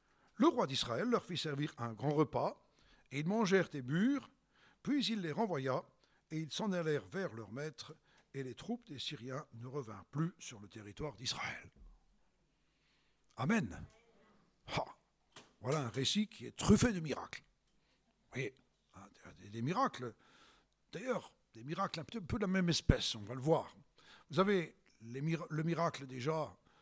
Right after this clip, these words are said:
les miracles plutôt, <laughs> parce que c'est arrivé plusieurs fois, des intentions du roi de Syrie qui sont dévoilées, hein, verset huit au verset treize. Ensuite, vous avez le miracle des yeux du serviteur du prophète qui sont ouverts.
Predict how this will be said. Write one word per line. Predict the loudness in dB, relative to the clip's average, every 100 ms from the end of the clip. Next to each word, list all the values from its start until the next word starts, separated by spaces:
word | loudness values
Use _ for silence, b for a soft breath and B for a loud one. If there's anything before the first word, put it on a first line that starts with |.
| b _
les | 6 8
miracles | 10 8 6 2
plutôt, | -2 0 0 0 0
<laughs> | -2 -12
parce | -16 -14
que |
c'est | -12 -10
arrivé | -10 -10
plusieurs | -10 -12 -12
fois, | -6 -6 -6 _ B B B B -2
des | 2 4
intentions | 2 0 -2 0 2
du | 2
roi | 4 0
de | -2
Syrie | -2 0 0
qui | -2
sont | -8
dévoilées, | -6 0 0 -2 -8 _ -16
hein, | -16 _ _ _ _
verset | -20 -16
huit | -14 -14
au |
verset | -14 -12 -10
treize. | -2 0 0 0 -4 -8 _ B B B B B 0
Ensuite, | 2 6 6 4 -2
vous | 0 2
avez | 4 4 4 0 -8 b b 4
le | 6
miracle | 6 6 6 6 4 -8 -8 -2
des | 2 4 8
yeux | 6
du | 6
serviteur | 4 4 4 8 8
du | 8
prophète | 4 2 2 0 0 -18 _
qui | -12
sont | -10 -2
ouverts. | 2 2 2